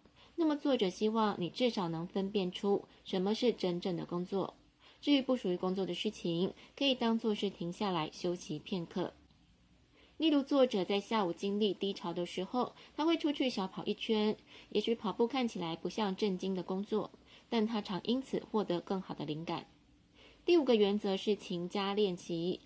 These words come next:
虽然我们大多数的人没有远大的志向，但仔细思考的话，会发现工作其实也像是一场演出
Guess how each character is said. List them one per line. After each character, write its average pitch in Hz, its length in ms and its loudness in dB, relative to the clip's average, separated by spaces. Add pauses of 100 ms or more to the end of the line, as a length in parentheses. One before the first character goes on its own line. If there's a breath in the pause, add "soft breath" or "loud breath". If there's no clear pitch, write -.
(220 loud breath)
虽 294 140 0
然 311 80 2
我 254 80 4
们 208 140 2
大 233 100 0
多 226 140 0
数 226 160 0
的 202 100 2
人 170 260 0
没 180 120 0
有 185 100 0
远 180 220 -2
大 196 180 -4
的 170 140 -2
志 202 200 -2
向， 190 320 -4 (380 loud breath)
但 285 180 2
仔 233 160 -4
细 220 200 2
思 214 200 -2
考 190 200 -8
的 170 100 -4
话， 190 160 -4
会 185 160 -4
发 180 180 -4
现 196 320 -2 (340 loud breath)
工 311 160 2
作 330 160 4
其 240 180 2
实 196 220 2
也 175 180 2
像 233 280 -2
是 220 140 -2
一 214 120 0
场 180 200 -4
演 165 200 -2
出 233 300 0